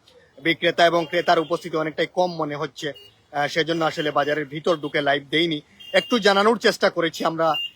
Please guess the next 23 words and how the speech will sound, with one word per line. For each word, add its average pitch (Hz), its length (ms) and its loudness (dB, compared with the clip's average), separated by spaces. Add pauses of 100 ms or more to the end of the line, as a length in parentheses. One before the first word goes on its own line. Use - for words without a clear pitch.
(140)
এই 160 120 0
মুহূর্তে 165 380 -2
আসলে 156 280 0
যে 156 100 -2
শাহপুরান 170 400 0
গেট 170 140 0 (500)
বিশাল 226 400 4
বড় 180 180 2
গরু 170 220 0
ছাগলের 165 380 -2
হাট 170 280 0
বসেছে 156 440 -8 (380)
আসন্ন 180 380 0
কুরবানিকে 185 600 0
সামনে 226 440 2
রেখেই 160 260 0 (720)
এবং 165 220 -2
সরকার 196 400 0
অনুমোদিত 190 420 -2
এবং 196 300 -2
সিলেট 240 280 0
সিটি 185 200 -8
কর্পোরেশন 175 560 -4